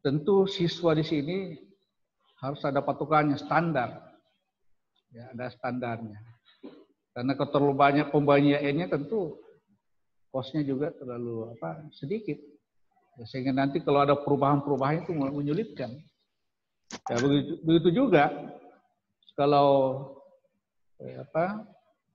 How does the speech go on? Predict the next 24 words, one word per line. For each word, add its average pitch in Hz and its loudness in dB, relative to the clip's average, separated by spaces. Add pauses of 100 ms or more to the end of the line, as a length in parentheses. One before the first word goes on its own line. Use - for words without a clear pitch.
(720)
eh, 151 -2
N-nya 175 2
terlalu 143 2
kecil, 165 0 (640)
itu 131 -12
tentu 151 -4
biaya 127 -2 (400)
unit 120 -8
cost-nya 123 -8
terlalu 117 -8
besar. 110 -14 (1040)
Sehingga 127 -6
ada, 127 -2
harus 123 -4
ada 127 -8
standar-standar. 123 -4 (720)
Ya, 131 -20
katakan 123 -8
kalau 127 -2
di, 120 -2 (640)
di, 117 -6
apa, 143 -6
di, 120 -6 (400)
di 123 -10